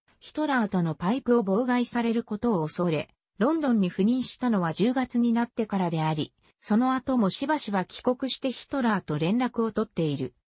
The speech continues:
七月には、防共協定の案文と付属議定書が、ドイツ側から日本に提示された。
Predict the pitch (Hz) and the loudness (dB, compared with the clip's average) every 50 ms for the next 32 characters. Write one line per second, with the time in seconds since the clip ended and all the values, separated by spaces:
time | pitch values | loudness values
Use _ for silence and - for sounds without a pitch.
0 | _ _ _ _ _ - - - - - 302 269 285 277 - 262 262 240 233 220 | _ _ _ _ _ -14 -14 -12 -8 -6 -4 -4 -4 -4 -2 0 2 2 4 4
1 | 214 208 208 - _ _ _ _ - 185 240 294 - - 320 320 311 302 - - | 4 2 0 -2 _ _ _ _ 0 0 0 0 0 0 0 0 0 0 -2 -2
2 | 294 294 285 - 254 233 214 185 170 156 151 196 247 233 247 247 233 226 - - | -2 -2 -2 0 0 2 2 2 2 2 2 2 2 2 2 2 2 2 0 -2
3 | 226 - - 196 196 277 302 - 320 277 247 262 - - 262 262 240 - 214 190 | -4 -2 0 0 0 0 0 0 -4 -4 -4 -4 -2 0 0 0 0 0 0 2
4 | 175 156 151 151 - _ _ _ _ - 170 240 285 - - 277 254 269 254 254 | 2 2 0 -2 -6 _ _ _ _ 2 2 2 2 0 -4 -4 -2 0 0 0
5 | 247 - 254 247 240 233 208 202 214 - 240 269 277 254 226 196 175 - - 180 | 0 0 0 0 2 2 2 2 2 2 0 0 2 2 2 2 2 0 0 0
6 | 202 214 190 202 185 - 185 170 170 165 - 151 147 - | 0 0 0 -2 -2 -2 0 0 0 -2 -2 -4 -4 -4